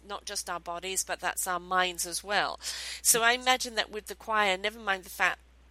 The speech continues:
you know, the physical, uh, the camaraderie, you know, discovering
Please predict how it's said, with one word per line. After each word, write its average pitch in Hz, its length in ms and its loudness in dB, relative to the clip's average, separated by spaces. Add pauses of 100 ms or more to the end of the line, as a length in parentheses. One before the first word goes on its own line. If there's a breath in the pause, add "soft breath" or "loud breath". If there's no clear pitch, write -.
you 196 100 -2
know, 190 200 -2
the 196 140 -4
physical, 202 720 4 (340 loud breath)
uh, 175 340 4
the 190 160 -2
camaraderie, 190 1000 0 (300 loud breath)
you 208 100 -4
know, 202 160 -2
discovering 208 840 6